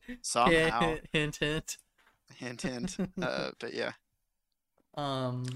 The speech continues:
Speaker 2: That's about it. I ain't got nothing else.
Speaker 1: All right. Well, uh, wrapping up, uh, we'd like to say, we'd like to shout out our, uh,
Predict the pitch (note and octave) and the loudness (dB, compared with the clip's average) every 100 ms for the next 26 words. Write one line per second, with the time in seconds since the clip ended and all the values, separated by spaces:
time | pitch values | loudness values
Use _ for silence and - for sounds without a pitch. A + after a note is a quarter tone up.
0 | B2+ C#3 D3 C3+ A2+ G#2 - A#2 B2 A#2+ | 0 2 6 6 6 2 4 8 8 8
1 | G#2+ G#2+ G#2 G#2 A2 A2+ - _ - C4 | 4 0 -2 -2 -2 -4 -10 _ 2 4
2 | G3 F3+ - F3 E3+ E3+ F3 E3+ E3 E3 | 4 0 -4 0 2 4 4 4 2 6
3 | F3 F3 D#3 D#3+ E3+ - D3+ C#3+ C#3 C3+ | 6 4 2 2 0 -6 -2 2 2 2
4 | C#3+ C#3 C#3 - C3 - C3+ C3 C3+ C3+ | -2 -2 -2 -4 -8 -2 0 2 2 2
5 | C3+ - C#3+ C#3 C3+ C3+ C3+ C3 C3+ C3 | 0 -2 -2 -2 -4 -2 2 4 4 4
6 | B2+ B2+ B2 B2 B2 B2 | 4 2 2 2 2 0